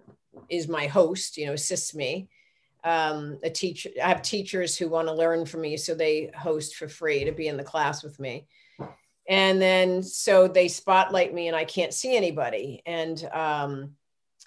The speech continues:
very different experience to just learn to start speaking and you're just, I'm kinda looking at myself, but not really because I'm practicing, right? But what's happened is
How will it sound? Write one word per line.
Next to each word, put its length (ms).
very 340
different 360
experience 960
to 120
just 440
learn 520
to 80
start 360
speaking 800
and 500
you're 160
just, 320
I'm 140
kinda 280
looking 320
at 80
myself, 460
but 120
not 240
really 320
because 240
I'm 140
practicing, 640
right? 280
But 120
what's 200
happened 600
is 460